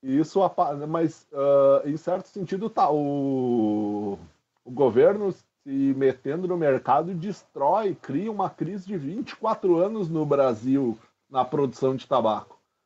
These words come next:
Com essa instituição do, dos impostos e do, principalmente do direito de entrada, tu, ah, desestimula a produção brasileira,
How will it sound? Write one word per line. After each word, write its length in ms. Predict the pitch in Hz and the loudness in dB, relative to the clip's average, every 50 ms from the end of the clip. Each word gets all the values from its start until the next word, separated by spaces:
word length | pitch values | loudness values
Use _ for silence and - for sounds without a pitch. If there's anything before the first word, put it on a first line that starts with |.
| _ _ | _ _
Com 180 | - 131 131 | -10 -6 -4
essa 280 | 127 170 214 214 - 285 | -2 -2 -2 -4 -4 -6
instituição 840 | 269 214 - - - - 233 220 185 - - 165 165 170 180 175 | -6 -6 -8 -12 -12 -10 -8 -8 -8 -2 0 0 2 2 0 0
do, 320 | 151 139 143 139 139 143 135 | -2 -2 -2 -2 -2 -4 -6
dos 340 | 127 127 135 139 147 139 143 | -4 -2 0 0 0 -2 -2
impostos 1000 | 170 160 147 127 - - 120 123 151 175 185 180 - - 139 120 104 - _ _ _ _ _ _ _ _ _ | -4 -4 -4 -6 -2 2 4 6 6 6 4 2 0 -4 -6 -6 -6 -6 _ _ _ _ _ _ _ _ _
e 120 | 127 135 | -6 -4
do, 140 | 135 131 123 | -4 -4 -4
principalmente 540 | - - 175 208 196 214 185 175 180 - 185 | -2 -2 -2 0 0 0 0 0 0 -2 -4
do 80 | 156 | -6
direito 340 | 151 143 165 147 135 147 170 | 0 0 2 4 4 2 2
de 120 | 151 147 147 | 2 0 0
entrada, 840 | 139 131 123 117 - 120 113 117 156 214 240 190 165 143 113 202 - - 190 - - - _ _ _ _ _ _ _ _ _ _ _ _ | 0 -2 -4 -8 -6 -6 -6 -2 -2 -2 -2 0 2 2 2 0 -2 -8 -20 -20 -20 -20 _ _ _ _ _ _ _ _ _ _ _ _
tu, 320 | - 175 185 196 202 170 - - - | -12 -8 -4 -4 -4 -4 -6 -6 0
ah, 640 | 160 160 160 165 170 170 165 160 160 160 160 160 156 147 123 | 4 4 6 6 6 6 6 8 8 8 8 8 6 4 2
desestimula 880 | 139 170 175 202 233 - - - 240 208 185 175 202 262 294 294 262 | 0 -2 -2 -2 -4 -4 -4 -6 -6 -4 -2 -2 -2 0 0 2 2
a 40 | 214 | 2
produção 680 | - - 180 185 170 165 165 - - - 156 170 175 170 | 2 0 0 0 0 0 -4 -2 2 2 2 4 4 2
brasileira, 680 | 156 151 151 147 123 135 143 139 135 135 113 104 - | 2 2 2 2 0 -2 -2 -2 0 0 -2 -2 -6